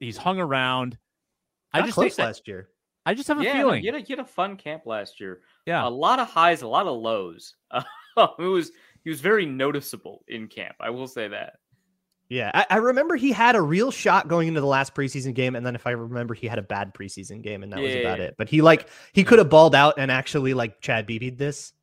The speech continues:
Speaker 3: Yeah, eh, one of those guys that's always getting the ball 'cause he's open, but you're not really confident he's gonna catch it. <laughs>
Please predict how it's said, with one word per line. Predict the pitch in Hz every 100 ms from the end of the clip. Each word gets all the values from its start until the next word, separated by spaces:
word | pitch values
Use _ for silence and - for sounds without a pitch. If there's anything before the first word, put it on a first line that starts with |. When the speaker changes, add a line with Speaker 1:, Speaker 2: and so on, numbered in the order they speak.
| _
Speaker 3:
Yeah, | 143 135 139
eh, | 208
one | 202 220
of | 302
those | 262
guys | 156 147 170 160
that's | 135
always | 135 147 139
getting | 147 147
the | 120
ball | 120 127
'cause | 135
he's | 127 113
open, | 113 113 143 131
but | 113
you're | 107
not | 117 190 233 226 - 139
really | 156 147
confident | 135 127 123 120 107
he's | 110
gonna | 107 95
catch | - 87 -
it. | - _ _ _ _ _ _ _ _ _ _ _ _ _ _ _ _ -
<laughs> | - - - _ _ _ - - -